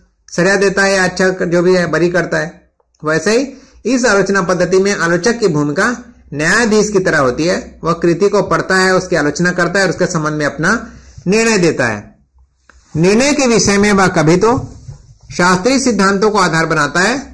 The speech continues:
तो कभी व्यक्तिगत रुचि को। तो वह अपने मन से निर्णय नहीं करता।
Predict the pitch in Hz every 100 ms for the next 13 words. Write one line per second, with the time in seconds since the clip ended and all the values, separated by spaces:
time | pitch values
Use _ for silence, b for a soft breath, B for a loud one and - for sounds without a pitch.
0 | - - 180 185 175 185 160 - 165 180
1 | 156 135 127 120 95 - - - - -
2 | - - - - - 170 208 196 202 233
3 | 247 247 254 262 262 240 160 123